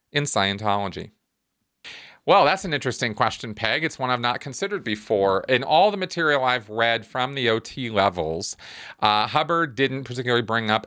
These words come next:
animals or the fact that animals would have body thetans. In fact,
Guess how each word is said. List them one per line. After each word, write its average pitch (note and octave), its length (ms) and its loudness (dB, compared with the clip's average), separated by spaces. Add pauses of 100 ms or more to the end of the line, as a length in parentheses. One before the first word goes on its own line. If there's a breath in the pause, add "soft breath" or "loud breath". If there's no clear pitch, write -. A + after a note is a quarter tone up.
(120)
animals G2+ 720 0
or G2 180 2
the G2+ 80 0
fact F#2 320 0
that G#2+ 120 -4
animals F#2+ 480 -4
would G2+ 100 -4
have F2+ 380 -6
body G#2+ 360 2
thetans. - 580 -8 (600 loud breath)
In C#3 140 0
fact, E3 420 -2